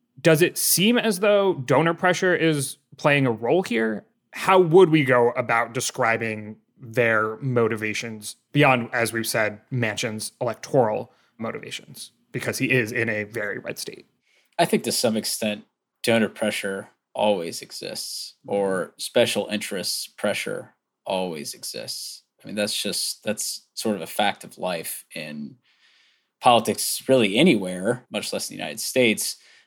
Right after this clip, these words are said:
Speaker 2: especially if you think about it in terms of, say,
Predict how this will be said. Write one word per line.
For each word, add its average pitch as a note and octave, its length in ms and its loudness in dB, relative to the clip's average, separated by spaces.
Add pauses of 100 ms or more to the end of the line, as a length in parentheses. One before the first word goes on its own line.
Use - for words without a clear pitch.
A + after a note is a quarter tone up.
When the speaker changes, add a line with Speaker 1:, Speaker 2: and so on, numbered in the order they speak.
Speaker 2:
especially C3 840 4
if A2 120 -6
you A2+ 80 -2
think A2+ 240 -4
about G#2 300 0
it F#2+ 180 -4
in F#2 160 -10
terms G2+ 680 -6 (120)
of, F2 480 -4
say, F#2 720 -6